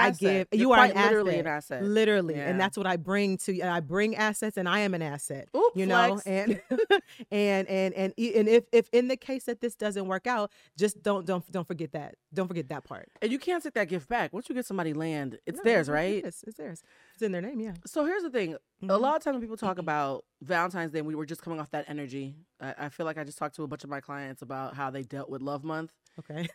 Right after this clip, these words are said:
Speaker 2: <laughs>
Speaker 1: People were deeply triggered. I told you I was a little bit late 'cause one of my clients was sobbing, like, "Nobody
Speaker 2: Yeah, yeah.
Speaker 1: loved me."
Speaker 2: <laughs>
Speaker 1: And so, like, it's
Speaker 2: Yeah.
Speaker 1: interesting when you think about love and money and the way that they intersect, because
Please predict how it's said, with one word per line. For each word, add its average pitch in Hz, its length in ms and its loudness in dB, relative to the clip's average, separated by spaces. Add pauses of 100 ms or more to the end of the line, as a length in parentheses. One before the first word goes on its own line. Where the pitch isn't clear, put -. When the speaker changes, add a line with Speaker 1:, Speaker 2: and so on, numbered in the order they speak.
Speaker 2:
<laughs> - 640 0
Speaker 1:
People 254 220 0
were 233 100 6
deeply 277 340 6
triggered. 269 280 4
I 254 60 10
told 285 180 4
you 254 40 2
I 220 100 8
was 269 100 10
a - 20 -2
little 262 140 6
bit 240 100 8
late 240 140 4
'cause 226 100 -2
one 214 80 -2
of - 20 0
my 214 80 2
clients 202 220 0
was 180 100 -6
sobbing, 190 400 2
like, 226 160 -2
"Nobody 392 440 4
Speaker 2:
Yeah, 349 40 8
yeah. 370 80 4
Speaker 1:
loved 403 220 2
me." 240 160 0 (140)
Speaker 2:
<laughs> - 120 -20
Speaker 1:
And 240 140 2
so, 269 100 8
like, 240 300 4 (380)
it's 208 160 -6
Speaker 2:
Yeah. 262 60 -2
Speaker 1:
interesting 277 380 -2
when 208 60 -2
you 208 60 -4
think 202 180 -6
about 175 260 -2
love 170 260 -2
and 160 140 -4
money 170 320 -6
and 151 160 -10
the 143 80 -8
way 151 140 -4
that 151 160 -6
they 147 460 -8 (420)
intersect, 175 800 -8
because 160 120 -8